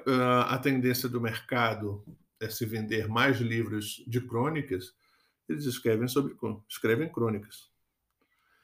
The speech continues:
Se eles querem, ah, se o mercado está pedindo, está apontando, né, na direção de um consumo maior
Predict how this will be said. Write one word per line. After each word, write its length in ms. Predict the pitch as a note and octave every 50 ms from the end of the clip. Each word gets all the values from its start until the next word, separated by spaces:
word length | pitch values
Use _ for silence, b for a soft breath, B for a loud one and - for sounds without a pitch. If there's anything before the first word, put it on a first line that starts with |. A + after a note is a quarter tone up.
| _ _ _ _
Se 280 | _ - - - - B2+
eles 880 | B2+ B2+ B2+ B2+ B2 B2 B2 B2 B2 B2 B2 B2 A#2+ A#2+ A#2 - -
querem, 920 | - - B2+ B2 B2 B2 A#2+ A#2+ A#2+ A#2 A#2 A2+ A2+ A2 A2 A2 G#2+ G#2 G#2 G#2+ _ - - A2
ah, 600 | A2+ A2 A2+ A2 A2 A2 G#2+ G#2+ G#2 G#2 G2+ G2+ G#2 - _ _ _
se 160 | - - B2+
o 40 | A#2+
mercado 480 | B2 A#2+ - - - C#3+ C#3+ D3 C3
está 200 | B2+ - - D3+
pedindo, 560 | C#3 - - B2+ A2+ G#2 A2 B2+ C3+ B2+ A#2 A2
está 220 | A2 - C#3 C3
apontando, 680 | B2+ - - B2 A#2 A2+ - C3+ C#3 C#3+ C3+ A2+ G#2+
né, 180 | A2 B2+ C#3 C#3+
na 160 | C3 A#2 G#2+
direção 760 | G#2 G#2+ B2 A#2+ A#2+ A2 - - - - B2 A#2+ A#2+ A#2 B B B B B -
de 80 | B2 B2
um 100 | B2 A#2+
consumo 640 | - B2 A#2+ A#2+ A#2 - - - C#3 C3 B2+ A#2+
maior 640 | A#2 A#2 A2+ G#2+ G#2+ G#2+ A2+ A#2 A2+ A2+ A2+ - b